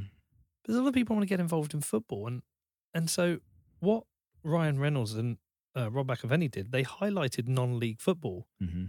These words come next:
Speaker 1: They highlighted two things. One, that it's fun. Two, that it's competitive. And three, that anyone can get involved.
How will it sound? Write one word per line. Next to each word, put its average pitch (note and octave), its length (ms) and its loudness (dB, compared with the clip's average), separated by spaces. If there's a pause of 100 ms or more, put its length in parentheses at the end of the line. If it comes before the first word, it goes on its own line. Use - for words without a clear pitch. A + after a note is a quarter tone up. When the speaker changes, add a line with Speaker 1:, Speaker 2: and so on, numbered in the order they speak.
(340)
Speaker 1:
They C#3+ 80 -2
highlighted F3 400 2
two E3+ 160 2
things. A2 380 -4 (260)
One, C#3 180 2
that G3+ 80 4
it's F3+ 100 0
fun. A2+ 420 -2 (280)
Two, F3 140 2
that D3+ 80 4
it's B2 80 0
competitive. A2+ 680 -4 (320)
And C#3 80 -2
three, F3+ 220 2
that - 120 0
anyone D3 220 2
can C3 80 2
get A#2+ 140 2
involved. A#2 420 -2